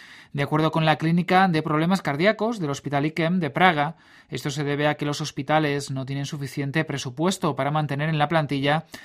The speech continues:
a especialistas que se dediquen a negociar las donaciones con las familias de los potenciales donantes. De acuerdo con la ley checa, es el deber de los médicos el tratar el tema con los familiares, y estos a menudo no tienen el tiempo y el espacio para dedicarse a esta tarea.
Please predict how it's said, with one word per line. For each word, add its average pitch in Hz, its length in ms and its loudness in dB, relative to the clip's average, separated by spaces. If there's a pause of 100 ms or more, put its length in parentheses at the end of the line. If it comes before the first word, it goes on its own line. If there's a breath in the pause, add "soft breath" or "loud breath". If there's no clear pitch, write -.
(160 loud breath)
a 131 120 0
especialistas 143 800 -2
que 135 120 -8
se 147 100 -6
dediquen 143 400 -2
a 143 100 -2
negociar 131 480 -2
las 170 180 2
donaciones 147 600 -4
con 143 160 -6
las 180 120 0
familias 151 460 0
de 160 100 -4
los 214 120 -4
potenciales 139 500 -4
donantes. 147 640 0 (640 loud breath)
De 147 80 -2
acuerdo 180 300 0
con 214 100 2
la 196 100 4
ley 180 160 2
checa, 165 580 -2
es 143 140 -8
el 151 120 0
deber 151 200 0
de 156 80 0
los 143 160 0
médicos 156 640 0
el 151 100 -2
tratar 147 260 -4
el 156 120 -2
tema 160 220 0
con 170 120 0
los 151 120 -4
familiares, 165 640 0 (440 loud breath)
y 151 120 0
estos 156 260 -2
a 175 60 2
menudo 170 360 2
no 165 120 0
tienen 170 240 0
el 156 120 -2
tiempo 190 300 2
y 202 60 4
el 165 100 4
espacio 190 500 0
para 143 160 0
dedicarse 139 440 0
a - 20 -4
esta 135 160 -6
tarea. 147 480 2